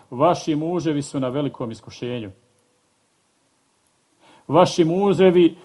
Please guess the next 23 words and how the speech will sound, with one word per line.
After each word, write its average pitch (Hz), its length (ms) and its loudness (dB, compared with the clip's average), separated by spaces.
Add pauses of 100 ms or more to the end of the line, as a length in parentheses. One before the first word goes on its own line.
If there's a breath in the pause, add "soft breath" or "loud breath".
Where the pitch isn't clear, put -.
(140 loud breath)
su - 240 -4
čitav 185 680 2
dunjaluk 185 800 6
okrenuli 185 520 0
protiv 160 340 0
sebe 202 540 2 (240 soft breath)
kad - 220 0
su 127 160 -8
rekli: 160 500 0
"Naš 139 320 0
gospodar 117 560 -6
je 104 100 -6
Allah." 101 440 -6 (1500)
I 143 100 -2
kad 139 160 2
žele 185 260 0
na 185 120 2
tome 180 240 0
da 143 80 0
ustraju, 180 440 2
onda 143 220 4
ih 123 180 0
pomozite. 135 720 0